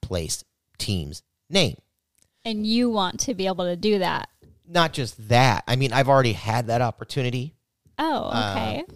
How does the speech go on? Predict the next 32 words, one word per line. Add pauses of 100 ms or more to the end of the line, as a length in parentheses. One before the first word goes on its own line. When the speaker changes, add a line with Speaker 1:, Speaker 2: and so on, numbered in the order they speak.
(160)
Speaker 1:
the
very
first
year
we
did
this,
I
won
before
they
were
all
good.
Now
they're
good,
and
I
can't
win.
And
I,
last
year
I
took
last
place
in
this
league.